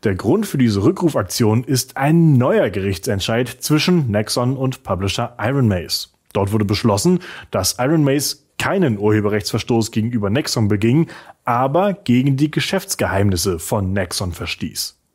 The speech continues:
Jetzt könnt ihr via Epic nur noch bis zum ersten November Dark and Darker zocken,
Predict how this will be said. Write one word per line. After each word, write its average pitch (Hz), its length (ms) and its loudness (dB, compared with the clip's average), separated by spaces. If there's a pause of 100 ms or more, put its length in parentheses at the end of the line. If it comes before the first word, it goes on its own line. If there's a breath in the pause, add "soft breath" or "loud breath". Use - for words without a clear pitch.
(680 loud breath)
Jetzt 165 360 0
könnt 131 200 0
ihr 117 120 2
via 107 200 2
Epic 123 380 -2 (100)
nur 123 260 4
noch 160 180 -2
bis - 180 -2
zum 156 160 0
ersten 127 340 -2
November 123 440 0
Dark 92 300 -2
and 98 180 -4
Darker 104 340 -2
zocken, 143 400 0